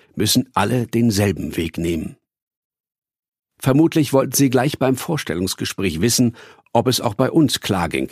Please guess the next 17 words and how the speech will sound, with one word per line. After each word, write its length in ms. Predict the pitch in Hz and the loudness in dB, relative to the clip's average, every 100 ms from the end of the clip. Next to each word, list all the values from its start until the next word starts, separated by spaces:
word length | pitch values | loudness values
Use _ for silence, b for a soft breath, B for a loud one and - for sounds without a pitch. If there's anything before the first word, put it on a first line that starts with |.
| _ | _
wenn 120 | - 78 | -8 -6
ich 120 | - | -2
zwei 340 | - 104 101 | 0 0 2
Wochen 260 | 98 - - | 0 -2 -4
von 140 | 98 | -6
zu 160 | 90 90 | -6 -4
Hause 260 | 87 80 | -4 -4
weg 180 | 113 - | -6 -6
bin. 240 | - - - _ _ _ _ _ _ _ _ - | -12 -14 -18 _ _ _ _ _ _ _ _ -6
Zwei 340 | - 104 139 | -2 0 0
Wochen 240 | 139 120 123 | 0 0 0
Arbeit 340 | 113 120 107 | 0 0 0
an 160 | 95 87 | -2 0
Bord, 480 | 104 123 - - _ - | -2 -2 -6 -10 _ -8
zwei 300 | 92 90 104 | -2 -2 -2
Wochen 220 | 110 120 | -4 -4
Pause. 460 | - 90 69 62 | -4 -6 -6 -12